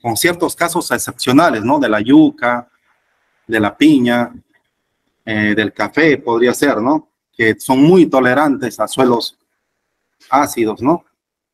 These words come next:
Eh, bueno, en cuanto a la, suelos arcillosos en sierra, eh, sí, eh, es difícil sembrar en suelos arcillosos en sierra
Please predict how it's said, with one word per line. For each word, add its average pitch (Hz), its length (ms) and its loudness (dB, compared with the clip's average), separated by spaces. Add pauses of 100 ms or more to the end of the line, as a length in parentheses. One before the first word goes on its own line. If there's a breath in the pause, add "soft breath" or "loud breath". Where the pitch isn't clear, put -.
(640)
Eh, 127 140 -4
bueno, 131 240 2
en 127 100 2
cuanto 170 320 2
a 147 80 2
la, 120 540 2
suelos 165 360 0
arcillosos 156 680 0
en 120 280 0
sierra, 156 640 0 (1040)
eh, 120 300 -10 (760)
sí, 143 360 2
eh, 107 320 -6 (800)
es 143 160 0
difícil 120 720 0 (480)
sembrar 127 440 0
en 120 120 -4
suelos 139 360 -2
arcillosos 120 720 -2
en 110 140 -4
sierra 131 600 0